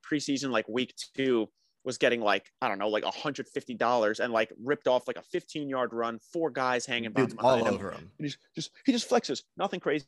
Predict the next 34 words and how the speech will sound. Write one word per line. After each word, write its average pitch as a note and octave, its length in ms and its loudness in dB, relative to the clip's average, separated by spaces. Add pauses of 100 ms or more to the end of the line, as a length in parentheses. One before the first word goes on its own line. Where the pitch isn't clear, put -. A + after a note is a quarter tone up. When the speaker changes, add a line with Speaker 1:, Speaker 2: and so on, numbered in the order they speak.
Speaker 2:
Not D3+ 120 4
Speaker 1:
Nothing A#3 140 4
Speaker 2:
even B3 100 4
Speaker 1:
crazy. E3+ 180 2
Speaker 2:
at - 180 0
anybody. F#3 420 -2
Speaker 1:
Yeah. B2+ 80 0
Speaker 2:
Just, D3 120 0
like, D#3 320 0
Speaker 1:
And - 160 -4 (140)
they B2 60 4
Speaker 2:
gets B2 100 4
Speaker 1:
fined A#2+ 160 4
him, A2 60 4
Speaker 2:
taken B2 140 4
Speaker 1:
like, C3+ 100 6
Speaker 2:
down, C#3 140 4
Speaker 1:
fifteen - 180 -6
thousand. C3+ 200 2
Speaker 2:
steps B2+ 40 0
up. G#2+ 340 -4
Yeah. A2+ 220 -4 (260)
Fu-, C#3 260 -2
take, C#3 220 -4
you A2 140 -6
know, D2 80 -10 (420)
ugh. A#2 220 -6 (540)
It C#3 100 -4
just, C#3+ 80 -8
it's, - 0 - (120)
Speaker 1:
Ridiculous. - 300 -6
Speaker 2:
it's C#3 140 -6
a D3 60 -2
non-issue F#2+ 520 -2